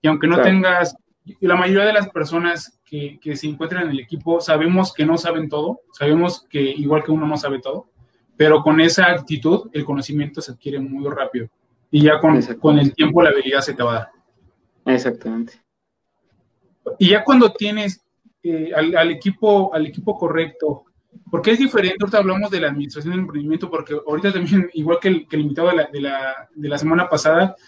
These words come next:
Speaker 1: son unos híbridos entre emprendimiento y, y administración de la empresa, porque al fin de cuentas sigue siendo el presidente de, del grupo. Mm, yo lo veo como ventaja que tiene el emprendedor al poder crear su equipo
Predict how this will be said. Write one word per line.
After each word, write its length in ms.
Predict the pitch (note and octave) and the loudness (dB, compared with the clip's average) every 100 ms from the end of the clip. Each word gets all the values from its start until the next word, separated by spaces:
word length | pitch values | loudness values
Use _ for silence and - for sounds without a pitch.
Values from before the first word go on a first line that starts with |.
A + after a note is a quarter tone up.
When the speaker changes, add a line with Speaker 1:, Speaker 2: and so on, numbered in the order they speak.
| _ | _
Speaker 1:
son 260 | - F3+ F#3+ | -2 4 6
unos 280 | G#3 G3 F#3 | 6 4 2
híbridos 460 | F3 F#3 F#3 F#3+ | 4 6 6 4
entre 240 | E3 C#3+ C#3+ | 2 2 0
emprendimiento 880 | C#3+ C#3+ C#3 D#3 D#3+ E3 B3 - _ | -2 -4 -2 0 0 0 -2 -4 _
y, 460 | E3 D#3 D3+ C#3+ C#3+ | -6 -4 -2 0 0
y 40 | |
administración 600 | D3 D3+ D3 C#3 D3+ D#3 | 0 0 -2 -2 -4 -2
de 60 | E3 | 0
la 60 | C#3+ | 0
empresa, 360 | C#3+ E3+ C3+ | 0 -2 -4
porque 180 | - C3+ | -10 -10
al 100 | B2+ - | -10 -8
fin 160 | - D#3+ | -6 -2
de 60 | D3 | -2
cuentas 240 | D#3+ D#3 | -4 -6
sigue 240 | - D#3+ | -8 -6
siendo 220 | D3+ D#3+ D3+ | -4 -2 -4
el 80 | C#3+ | -4
presidente 400 | C3+ C#3+ D3 D#3 | -4 0 2 2
de, 180 | C#3 _ _ _ _ | -2 _ _ _ _
del 240 | - D3 D3+ | 0 2 6
grupo. 540 | E3+ F#3 E3 D3+ - _ _ _ _ _ _ _ _ _ _ _ _ _ _ _ _ _ _ - | 6 6 4 2 0 _ _ _ _ _ _ _ _ _ _ _ _ _ _ _ _ _ _ 0
Mm, 240 | F#3+ F#3 F#3+ _ _ - | 2 2 -2 _ _ 0
yo 160 | F#3+ | 6
lo 80 | B3 | 6
veo 140 | B3 B3 | 6 4
como 220 | A#3+ F#3+ | 4 4
ventaja 680 | D3+ D3 D#3+ E3 A3+ D4+ - _ - | 2 2 0 0 0 -2 -4 _ -10
que 100 | D3 | -4
tiene 240 | D#3+ F#3 F#3+ | 0 0 0
el 80 | |
emprendedor 760 | E3+ D3 C#3+ C#3 C#3+ E3 F3 - | -2 -4 -4 -4 0 0 0 -2
al 360 | E3 D3 D3 C#3 | -4 -2 -2 -6
poder 400 | - D#3+ E3 F#3 | -6 0 0 0
crear 420 | F#3 E3+ E3+ F3 | 2 4 4 2
su 280 | - F3+ E3+ | -2 0 2
equipo 640 | D3+ - F#3 - D3 A2 | 2 -2 -4 -2 -4 -6